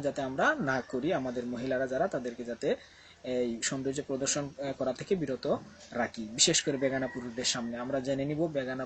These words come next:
পুরুষ কারা, কাদের সামনে আমরা সৌন্দর্য, এ, প্রদর্শন করতে পারবো না এবং কোন কোন স্থানে, কোন কোন জায়গায় আমরা কিভাবে চলতে হবে,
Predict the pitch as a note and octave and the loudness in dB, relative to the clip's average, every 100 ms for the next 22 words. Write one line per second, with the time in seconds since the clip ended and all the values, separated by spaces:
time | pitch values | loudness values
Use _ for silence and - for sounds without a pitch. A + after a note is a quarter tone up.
0 | C3 C3 - C3+ E3+ C3+ B2 B2 C3 B2 | -6 -6 -4 0 0 0 -2 -2 -2 -4
1 | B2 B2 A#2+ B2 A#2+ A#2+ A#2+ B2+ A#2+ B2+ | -4 -4 -4 -4 -4 -6 -8 -10 -8 -6
2 | B2+ A#2+ A#2+ A#2+ B2+ B2 B2 - B2+ C#3 | -6 -6 -6 -6 -6 -8 -8 -6 -2 2
3 | F3 B3+ - - - - - D3 D#3 F#3+ | 2 2 -2 -16 -20 -20 -2 4 12 12
4 | A#3+ - - - - - - - - - | 12 6 -8 -20 -20 -20 -20 -20 -20 -16
5 | - G#3 G#3+ - G3+ G3 - F#3+ E3 D3+ | 2 6 6 6 4 4 4 6 6 4
6 | - F#3 - E3+ D3 C#3+ C#3 C#3 C3+ - | 2 0 2 6 6 6 4 2 -2 4
7 | D3+ C#3+ - B2 B2+ C#3 | 6 6 2 -2 -2 -2